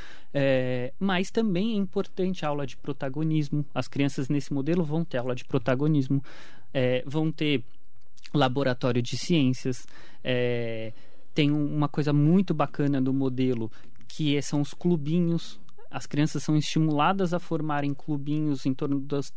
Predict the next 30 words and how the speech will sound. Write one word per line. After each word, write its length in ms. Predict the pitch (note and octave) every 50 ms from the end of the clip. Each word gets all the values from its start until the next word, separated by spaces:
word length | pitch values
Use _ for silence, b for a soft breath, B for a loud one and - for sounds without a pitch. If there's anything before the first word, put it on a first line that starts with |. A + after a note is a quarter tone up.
| - -
das 200 | C#3+ C3 B2+ -
temáticas 640 | - D3+ D3 C#3+ C#3 C#3 C#3+ - - - C#3 -
que 220 | - - - D#3+ D3+
elas 480 | D#3+ F3+ G#3 G#3 F#3+ E3+ D#3+ - - - - - - - - - D#3 C#3 C3+ C3+ - - -
querem, 400 | - D3+ D3 D#3 E3 D#3+ D3 C3+
que 140 | - -
elas 260 | D3+ D3+ D#3+ D3+ C#3 C3+
gostam, 460 | C3+ C3+ B2 C3 B2+ - - C#3 C3+
pra 160 | - - C#3+
formar 380 | - - D#3 D3 C#3+ D3+ D3+ D3
projetos. 720 | - - E3+ E3 E3+ D3+ C#3+ C#3+ C#3+ C#3 - - B2+ - - b b b b b b b b -
Todo 300 | - E3+ G3 A#3+ A3 A3+
o 60 | A3
modelo 560 | F#3+ F3 D#3+ C#3+ C3 C#3 D#3+ F#3+ A#3+ A#3+ G#3
edu-, 140 | E3 D3 C3 - - -
educacional, 760 | - C#3 C3 C3 - - B2+ - - B2 A#2 A#2+ C3 F3+ A3 G#3
Marilei, 320 | - C#3 C3+ C3+ B2+ A#2+
que 80 | - C3+
a 40 |
gente 160 | B2+ C3+ C3 -
tá 140 | - C#3+
construindo 480 | - - C3+ B2+ - - C3 B2+ B2+ B2+
com 220 | - - C3+ B2+
o 40 | B2+
I 60 | B2
C 160 | B2 - - A#2+
E, 160 | C3 D#3 D#3+
como 180 | - C3+ B2+
eu 60 | A#2+ -
comentei, 540 | - B2+ A#2+ A#2+ A#2 A#2+ - E3 G3 G#3+